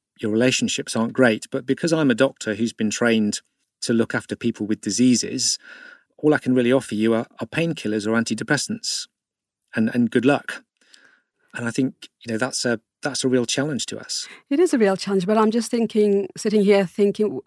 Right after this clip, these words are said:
Speaker 2: how can we change it then as a,
Speaker 1: Mm.
Speaker 2: as a profession, I guess? How can we start approaching loneliness or such difficulties,
Speaker 1: Mm.
Speaker 2: challenges that present in that sort of way?
Speaker 1: I think that's a really important question. A-, and we, we have seen some acknowledgements of that now.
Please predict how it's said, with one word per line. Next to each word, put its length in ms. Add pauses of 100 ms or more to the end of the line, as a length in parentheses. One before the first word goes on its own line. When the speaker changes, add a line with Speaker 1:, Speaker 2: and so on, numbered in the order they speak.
(100)
Speaker 2:
how 240
can 240
we 320 (100)
change 320
it 160
then 240 (160)
as 180
a, 60
Speaker 1:
Mm. 140
Speaker 2:
as 80
a 60
profession, 520
I 80
guess? 300
How 160
can 160
we 280
start 300
approaching 880 (380)
loneliness 720
or 160
such 460 (280)
difficulties, 480
Speaker 1:
Mm. 60
Speaker 2:
challenges 540
that 220
present 380
in 80
that 200
sort 120
of 140
way? 340 (580)
Speaker 1:
I 80
think 180
that's 280 (180)
a 60
really 220
important 340
question. 460
A-, 220
and 140
we, 280
we 140
have 180
seen 160
some 160
acknowledgements 580
of 120
that 200
now. 300